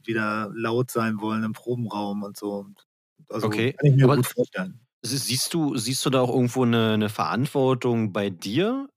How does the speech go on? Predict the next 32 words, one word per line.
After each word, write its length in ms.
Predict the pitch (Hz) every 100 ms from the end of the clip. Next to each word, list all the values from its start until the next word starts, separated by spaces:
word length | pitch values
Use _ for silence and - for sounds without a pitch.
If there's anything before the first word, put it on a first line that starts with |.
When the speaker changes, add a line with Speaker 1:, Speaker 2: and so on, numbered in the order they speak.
| -
Speaker 2:
äh, 540 | - - - - - - - - _ _ _ _ _ -
in, 200 | 139 131
Speaker 1:
Also 60 |
Speaker 2:
oder 180 | 131 117
Speaker 1:
wir 60 | 113
Speaker 2:
mit 100 | 123
deiner 240 | 127 123
Band, 460 | 117 117 165 208 -
junge, 540 | - 110 131 190 175 165
junge 280 | 127 147 156
Bands 300 | 135 135 135
auch, 160 | - -
weiß 160 | 104
ich 40 | 110
nicht, 120 | 107
vielleicht 260 | 104 101 107
zu 120 | 113
fördern 520 | - 104 143 147 139
oder 180 | 123 117
denen 220 | 113 113
eine 40 |
Chance 400 | 110 110 117 -
zu 140 | - 156
geben? 300 | 156 175 233 _ _ _ _ _
Speaker 1:
Ja, 120 | 110 101
wir, 120 | 117
also 160 | 110 104
wir 160 | 123
machen 300 | 143 135 147
das 180 | 131 -
eigentlich, 560 | 123 120 117 117 - 113
äh, 320 | 110 104